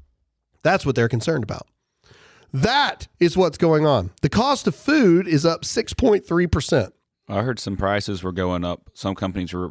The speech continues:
Speaker 2: uh, raising prices by up to twenty percent on their items.
Speaker 1: Gas is forty-nine point six percent more expensive than it was a year ago.
Speaker 2: Wow.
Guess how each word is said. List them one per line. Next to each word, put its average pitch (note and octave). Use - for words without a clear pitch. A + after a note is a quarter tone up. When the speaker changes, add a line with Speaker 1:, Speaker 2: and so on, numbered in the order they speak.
Speaker 2:
uh, F2
raising F2
prices F2+
by F2
up -
to -
twenty F#2
percent G2
on F2+
their E2+
items. F#2+
Speaker 1:
Gas G3
is C#3
forty-nine A3
point D3+
six F3
percent C#3+
more B2+
expensive A#2
than A2
it F#2+
was G#2
a F#2
year F#2+
ago. -
Speaker 2:
Wow. D#2+